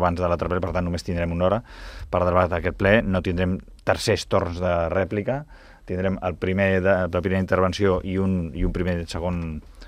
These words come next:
eh, i un prim-, i una segona intervenció de rèplica, però res més. Llavors, bueno, encara, o sigui, tot i així queda-, quedarà encursetat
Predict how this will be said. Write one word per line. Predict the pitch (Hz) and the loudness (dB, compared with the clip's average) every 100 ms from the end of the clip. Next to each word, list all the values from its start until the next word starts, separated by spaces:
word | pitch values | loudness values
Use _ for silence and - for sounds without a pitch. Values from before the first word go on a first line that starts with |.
| - | -12
eh, | 85 | -8
i | 80 | -4
un | 87 | -2
prim-, | 90 | -2
i | 85 90 | -2 -2
una | 92 | -2
segona | 92 90 | 0 0
intervenció | 85 90 87 - 98 - - - - | 2 2 2 2 2 2 -6 -18 -6
de | - | 0
rèplica, | 90 92 107 | 0 2 4
però | 123 85 | 6 6
res | 85 80 | 2 0
més. | - 151 - | -4 -4 -8
Llavors, | - 82 82 - | -6 0 0 -2
bueno, | 80 87 - - 90 90 | -4 -6 -6 -6 -6 -4
encara, | 95 85 98 98 - | -4 -2 2 2 0
o | |
sigui, | 87 95 80 | -4 -6 0
tot | 110 | 0
i | - 104 | 0 -2
així | - 117 | -2 2
queda-, | 113 101 | 4 4
quedarà | 107 101 | 6 6
encursetat | 107 - 104 110 101 127 | 4 0 -2 0 2 2